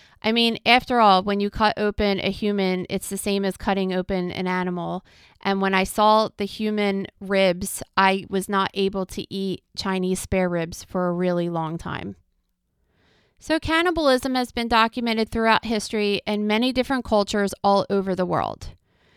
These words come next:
Most of the time, cannibalism is frowned upon, but in some societies,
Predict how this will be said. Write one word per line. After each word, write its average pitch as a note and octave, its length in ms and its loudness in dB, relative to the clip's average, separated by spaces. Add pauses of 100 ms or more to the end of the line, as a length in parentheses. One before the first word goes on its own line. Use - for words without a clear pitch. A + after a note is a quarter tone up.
(300)
Most D#4+ 400 2
of E4 80 4
the C#4+ 60 0
time, A#3+ 260 4
cannibalism G#3+ 720 2
is G3 120 -2
frowned G3 320 2
upon, - 480 -4 (260)
but C4 140 0
in C4+ 80 2
some D#4+ 240 4
societies, G3+ 840 2